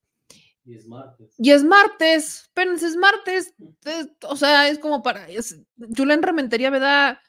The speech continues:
Speaker 2: me da vibras de, de, de viernes, de viernes de devastado, pero es martes, es martes. Miren, todo lo que dijo es mentira, porque efectivamente nosotros vamos a votar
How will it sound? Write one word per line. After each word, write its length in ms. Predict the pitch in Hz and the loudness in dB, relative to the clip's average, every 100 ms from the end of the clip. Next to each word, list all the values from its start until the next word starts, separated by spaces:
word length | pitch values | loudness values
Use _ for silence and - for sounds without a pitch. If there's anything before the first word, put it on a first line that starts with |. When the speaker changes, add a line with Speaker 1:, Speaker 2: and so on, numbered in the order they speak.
| _ _ _ - | _ _ _ -8
Speaker 2:
me 140 | 226 | -4
da 100 | 269 | -2
vibras 320 | 285 277 277 | -2 -2 -2
de, 300 | 226 208 202 | 0 -2 -2
de, 260 | 196 208 196 | -4 -6 -6
de 200 | 202 214 | -4 -6
viernes, 720 | 220 311 370 302 269 - - _ | 0 0 0 -2 -4 -10 -16 _
de 120 | 208 | -8
viernes 300 | 214 277 294 | -6 -6 -6
de 80 | 254 | -6
devastado, 580 | 202 202 214 262 277 247 | -6 -8 -8 -8 -8 -10
pero 140 | 240 | -10
es 100 | 277 | -10
martes, 380 | 285 302 311 240 _ _ | -8 -10 -10 -14 _ _
es 120 | 254 254 | -14 -12
martes. 360 | 285 - 233 _ - 285 | -14 -14 -20 _ -12 -2
Miren, 260 | 277 214 _ _ _ _ _ _ | -2 -4 _ _ _ _ _ _
todo 140 | 494 539 | -4 -2
lo 100 | 370 | -2
que 80 | 262 | -4
dijo 180 | 302 311 | -4 -4
es 60 | |
mentira, 420 | 247 214 214 233 - | -6 -8 -10 -12 -12
porque 180 | 208 214 | -16 -14
efectivamente 560 | 226 262 269 269 262 | -12 -8 -8 -6 -8
nosotros 280 | 247 - 233 | -10 -10 -10
vamos 200 | 240 233 | -10 -10
a 40 | |
votar 340 | 185 185 190 | -12 -12 -14